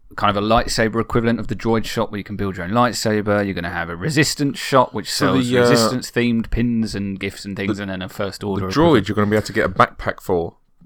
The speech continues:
Speaker 2: so you can wear your droid on your back, so you can still, like,
Speaker 1: Oh. And will the
Speaker 2: interact.
Speaker 1: droid, like, interact with, would it, would it be like the wands in the Wizarding World? Do you
Speaker 2: So
Speaker 1: think that the droids will kind of alert you to things as you
Speaker 2: you
Speaker 1: walk
Speaker 2: can
Speaker 1: past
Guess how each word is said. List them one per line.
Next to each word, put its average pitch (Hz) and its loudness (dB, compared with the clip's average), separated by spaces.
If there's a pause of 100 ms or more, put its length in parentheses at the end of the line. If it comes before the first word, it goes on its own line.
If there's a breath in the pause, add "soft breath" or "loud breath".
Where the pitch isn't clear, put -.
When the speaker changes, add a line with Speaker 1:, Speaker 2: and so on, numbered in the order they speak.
Speaker 2:
so - -6
you 101 -2
can 98 -4
wear 110 6
your 101 0
droid 104 0
on 104 -2
your 107 -2
back, - -2
so 110 -8
you 104 -8
can 107 -14
still, 101 0
like, 90 -6 (500)
Speaker 1:
Oh. 113 -8
And 101 4
will 131 8
the 135 8
Speaker 2:
interact. 139 10
Speaker 1:
droid, - 6
like, 127 4
interact 131 2
with, 110 0
would 113 0
it, 120 0
would 123 2
it 113 0
be 120 0
like 117 2
the 117 0
wands 113 2
in 101 -2
the 101 -4
Wizarding 110 0
World? 120 6
Do 123 8
you 123 8
Speaker 2:
So 120 4
Speaker 1:
think 113 0
that 107 -2
the 107 -2
droids 113 2
will 104 -4
kind 107 2
of 98 -4 (220 soft breath)
alert 127 2
you 120 -2
to 107 -6
things 98 -4
as 101 -6
you - 8
Speaker 2:
you 131 6
Speaker 1:
walk - 0
Speaker 2:
can 156 2
Speaker 1:
past 110 6